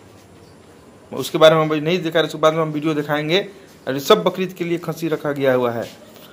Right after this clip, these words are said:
और ये जो बकरी है, इसका जो बच्चा भी, वो भी बकरीद में इसको निकल जाएगा,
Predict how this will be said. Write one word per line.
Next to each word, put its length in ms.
और 140
ये 160
जो 120
बकरी 340
है, 300
इसका 260
जो 120
बच्चा 260
भी, 80
वो 60
भी 80
बकरीद 360
में 80
इसको 200
निकल 280
जाएगा, 400